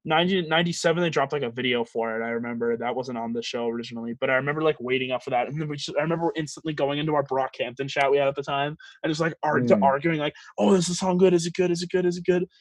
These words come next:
Speaker 1: And, and in hindsight,
Speaker 2: Ninety-eight is still
Speaker 1: I,
Speaker 2: my favorite.
Speaker 1: I think ninety-nine, ninety-eight, and ninety-seven all aged pretty well. I think they're all three great.
Speaker 2: Oh, yeah.
Speaker 1: Ninety-nine,
Speaker 2: They're so
Speaker 1: ninety-nine
Speaker 2: good.
Speaker 1: is, is so great. Ninety-eight,
Speaker 2: Yeah.
Speaker 1: like, the first half of it's great. The, all ninety-seven is great, too.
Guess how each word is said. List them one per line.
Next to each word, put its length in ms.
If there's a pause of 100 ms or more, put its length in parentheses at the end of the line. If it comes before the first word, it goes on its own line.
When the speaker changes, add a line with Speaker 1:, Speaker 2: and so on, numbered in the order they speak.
(380)
Speaker 1:
And, 220 (200)
and 100
in 80
hindsight, 320
Speaker 2:
Ninety-eight 140
is 80
still 160
Speaker 1:
I, 60
Speaker 2:
my 60
favorite. 380 (180)
Speaker 1:
I 80
think 200
ninety-nine, 480
ninety-eight, 340
and 140
ninety-seven 460
all 220
aged 240
pretty 140
well. 200
I 40
think 160
they're 120
all 140
three 300
great. 220
Speaker 2:
Oh, 120
yeah. 200 (340)
Speaker 1:
Ninety-nine, 460
Speaker 2:
They're 80 (160)
so 180
Speaker 1:
ninety-nine 160
Speaker 2:
good. 180 (220)
Speaker 1:
is, 240
is 180
so 200
great. 400 (320)
Ninety-eight, 400
Speaker 2:
Yeah. 100
Speaker 1:
like, 220
the 80
first 320
half 180
of 120
it's 160
great. 380 (480)
The, 500 (460)
all 220
ninety-seven 580
is 140
great, 320
too. 360